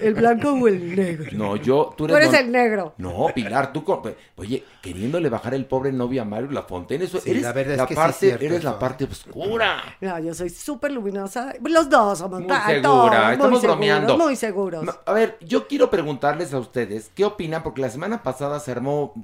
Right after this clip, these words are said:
Speaker 2: un gran relajo por la liberación de Bill Cosby.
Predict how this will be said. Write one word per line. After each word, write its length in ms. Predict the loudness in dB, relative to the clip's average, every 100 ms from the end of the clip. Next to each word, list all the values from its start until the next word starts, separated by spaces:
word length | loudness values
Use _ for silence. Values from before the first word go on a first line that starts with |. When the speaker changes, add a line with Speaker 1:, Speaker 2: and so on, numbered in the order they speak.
| -14
Speaker 2:
un 160 | -12 -8
gran 260 | -6 -6
relajo 520 | -6 -4 -6 -4 -8 -8 _ _ -10
por 240 | 0 0 2
la 240 | 0 0
liberación 960 | 0 -2 0 0 -2 -4 -2 -2 -2 -6 _ _ -14
de 380 | -4 -2 -2 -2
Bill 240 | -4 -4
Cosby. 560 | 0 0 0 -4 -6 -10